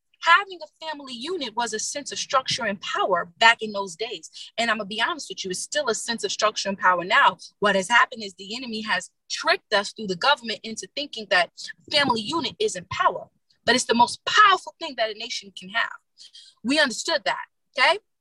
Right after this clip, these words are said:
What had happened was civil rights came. W-, we really had equal opportunity in our own way. We may have not had,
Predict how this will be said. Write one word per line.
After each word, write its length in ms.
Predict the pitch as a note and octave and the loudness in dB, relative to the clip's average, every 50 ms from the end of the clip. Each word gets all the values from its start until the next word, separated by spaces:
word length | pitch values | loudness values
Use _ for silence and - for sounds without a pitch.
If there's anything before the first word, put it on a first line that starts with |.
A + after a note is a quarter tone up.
| _ _ _ _ _ _ _ _ _ _ | _ _ _ _ _ _ _ _ _ _
What 200 | F3 G#3+ C#4+ E4+ | 2 2 4 4
had 160 | F4+ G4 F#4+ | 4 0 -2
happened 460 | E4+ E4 F4 C#4 C4+ - A3+ A#3 D4 D#4+ _ _ _ - | 2 4 4 4 4 2 -2 -10 -10 -12 _ _ _ -4
was 460 | G3 G#3 G3+ F#3+ F3+ F3+ E3+ - _ _ _ _ _ _ _ _ _ _ _ _ _ - - _ _ _ _ _ _ _ _ _ _ _ _ _ _ _ _ _ | -2 0 0 0 -2 -6 -10 -18 _ _ _ _ _ _ _ _ _ _ _ _ _ -20 -20 _ _ _ _ _ _ _ _ _ _ _ _ _ _ _ _ _
civil 400 | - - - D4+ E4+ E4+ E4+ D#4+ | -18 -8 -4 -2 0 2 2 4
rights 320 | D#4 C#4 C#4 - _ - | 4 4 2 0 _ -16
came. 440 | - - G#3 F3+ E3 F#3 - - - _ _ _ _ - - - - - - | -16 -12 -12 -12 -10 -12 -14 -14 -16 _ _ _ _ -18 -18 -18 -18 -18 -14
W-, 260 | - C#4 D#4 D4+ D4+ D#4+ | -12 -10 -10 -8 0 0
we 80 | F4 | 2
really 380 | F4+ F4+ G#4 C5 C#5 - A#4 A#4 - | 2 6 8 8 8 8 6 2 2
had 220 | G#4+ G#4 G4+ G4 - - | 4 6 6 6 4 2
equal 300 | - F#4 - - F4 E4 D#4+ D4+ | -6 -8 -2 2 2 6 6 6
opportunity 640 | D4+ - C4 - - - E4 D#4+ E4 C#4+ D4 C4+ C4+ | 4 4 0 -16 -14 -12 -12 -12 -12 -14 -12 -10 -8
in 100 | B3 A#3+ | -4 -2
our 120 | A3+ - - | -2 -4 -4
own 220 | A#3 A3 G#3 G3 | -8 -14 -12 -8
way. 300 | F3+ E3+ D3 B2 A2+ - _ _ _ _ _ - | -8 -8 -8 -8 -14 -20 _ _ _ _ _ 2
We 120 | C#4 F#4 A4 | 4 4 6
may 280 | A#4+ B4+ B4 A#4+ G#4 G#4 | 8 8 6 8 6 4
have 100 | G4+ F#4+ | 2 2
not 200 | F#4+ F#4+ F#4 F4+ | 4 6 4 4
had, 180 | F4 F4+ E4+ E4 | 6 4 2 2